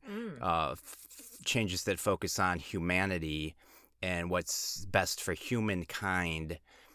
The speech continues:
Speaker 2: as opposed to, you know, yeah, <laughs> to, as opposed to what's going on right now. But what is going on right now, you know, every action is important, of course, and it is leading to these big changes.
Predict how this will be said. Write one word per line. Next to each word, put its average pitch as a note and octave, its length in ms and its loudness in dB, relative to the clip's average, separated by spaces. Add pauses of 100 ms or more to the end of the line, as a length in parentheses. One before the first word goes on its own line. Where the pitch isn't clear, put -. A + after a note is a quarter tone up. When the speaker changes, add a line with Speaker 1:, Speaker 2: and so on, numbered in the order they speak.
(200)
Speaker 2:
as F#2 200 -2
opposed F2 640 6
to, E2+ 580 0 (120)
you E2 260 -6
know, D#2 240 -6 (1080)
yeah, E2 200 -4 (220)
<laughs> - 240 -18
to, A#2 100 0 (120)
as G#2 160 4
opposed G#2+ 280 6
to A2+ 60 6
what's G2+ 140 4
going B2 240 6
on F#2 160 6
right F2 160 2
now. G2+ 180 4 (320)
But A#2 220 10
what B2 160 8
is C#3 180 8
going B2+ 240 4
on A2 160 4
right G2+ 160 0
now, G2 220 4
you G2 120 2
know, G#2 120 2
every A#2+ 260 6
action G#2+ 380 4
is F2 100 -2
important, F#2 420 2
of E2+ 120 -8
course, F2 400 0
and F#2 100 0
it F#2 100 0
is F#2+ 160 0
leading F#2+ 680 0 (480)
to G2+ 340 2
these F2+ 280 0
big F2+ 220 -2
changes. F#2+ 560 0